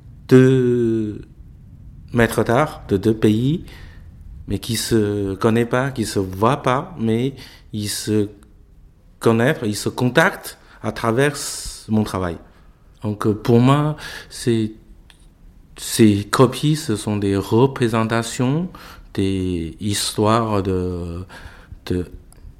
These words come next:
de raser, d'attaquer les, les religions, des guerres, ou, il y a plein de choses qui passent dans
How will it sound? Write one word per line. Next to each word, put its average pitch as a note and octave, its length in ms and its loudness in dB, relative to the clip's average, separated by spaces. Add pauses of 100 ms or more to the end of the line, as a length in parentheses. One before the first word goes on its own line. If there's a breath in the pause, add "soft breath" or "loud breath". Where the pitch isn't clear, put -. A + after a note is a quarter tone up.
(220)
de G#2+ 80 -2
raser, A2+ 540 6
d'attaquer G#2 760 0
les, F2+ 920 -6 (440)
les G2 200 -6
religions, G#2+ 1160 0 (680 loud breath)
des G2 140 -2
guerres, A2 640 6
ou, F#2 380 -8 (420)
il F#2+ 80 -6
y F2+ 40 -4
a E2+ 60 -6
plein G2+ 240 4
de F2 420 0
choses B2+ 320 0
qui - 140 -8
passent - 380 -6
dans F2 140 -8